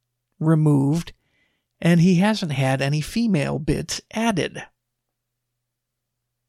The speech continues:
He just walks around in women's clothing with makeup on and his hair done.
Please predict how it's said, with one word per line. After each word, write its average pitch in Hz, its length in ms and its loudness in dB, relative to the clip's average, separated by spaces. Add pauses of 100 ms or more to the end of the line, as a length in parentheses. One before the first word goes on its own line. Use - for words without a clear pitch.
(300)
He - 200 0
just 180 260 0
walks 180 320 0
around 180 380 0
in 151 180 0
women's 175 340 2
clothing 143 560 -2 (300)
with 156 240 0
makeup 151 680 -2
on 139 480 -4 (400)
and 202 220 0
his 233 240 -2
hair 277 360 -4
done. 151 440 -4